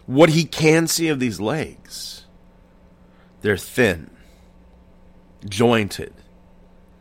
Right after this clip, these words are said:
insect-like. He can see the chest. S-, slow,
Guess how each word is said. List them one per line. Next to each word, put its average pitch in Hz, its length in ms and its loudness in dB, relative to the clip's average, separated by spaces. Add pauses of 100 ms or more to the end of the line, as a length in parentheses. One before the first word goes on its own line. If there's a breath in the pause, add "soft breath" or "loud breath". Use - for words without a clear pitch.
(420 soft breath)
insect-like. - 1000 -4 (2000 soft breath)
He 180 140 -4
can 233 160 4
see 233 300 4
the 160 120 2
chest. - 840 -4 (1700 soft breath)
S-, - 560 -10 (280)
slow, 113 920 2